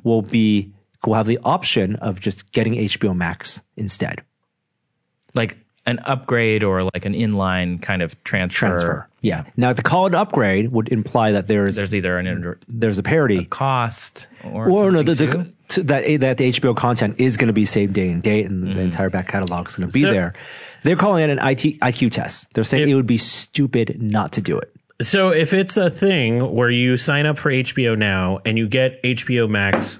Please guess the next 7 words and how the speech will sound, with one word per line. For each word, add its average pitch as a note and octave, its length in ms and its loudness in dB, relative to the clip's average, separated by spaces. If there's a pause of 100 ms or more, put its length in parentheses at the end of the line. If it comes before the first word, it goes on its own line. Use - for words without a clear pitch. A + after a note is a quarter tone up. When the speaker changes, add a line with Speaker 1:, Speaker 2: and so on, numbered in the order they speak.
Speaker 3:
for B2+ 300 2
the, G#2 500 2
for C3+ 360 2
fifteen C3 400 0
dollars G2+ 360 0
total, A2+ 400 0 (140)
Speaker 1:
Yep. A2 260 0